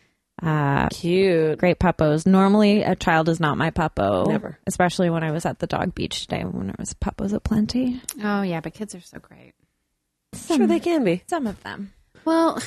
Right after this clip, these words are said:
Speaker 3: I was walking Hank the other night, and I heard a child screaming. And because I don't have children,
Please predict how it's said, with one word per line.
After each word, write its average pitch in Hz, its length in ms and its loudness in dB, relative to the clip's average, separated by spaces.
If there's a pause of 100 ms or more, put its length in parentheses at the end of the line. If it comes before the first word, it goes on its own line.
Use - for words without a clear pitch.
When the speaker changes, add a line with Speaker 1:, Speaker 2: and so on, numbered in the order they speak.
(320)
Speaker 3:
I 330 220 2
was 339 180 -2
walking 208 380 -2
Hank 208 320 -6
the 202 80 -4
other 170 140 -2
night, 151 300 -4
and - 80 -8
I 175 120 -4
heard 185 160 -4
a 196 80 -4
child 165 320 -4
screaming. 147 520 -6
And 165 140 -6
because 180 220 -6
I 175 100 0
don't 170 240 0
have 185 220 -4
children, 160 480 -6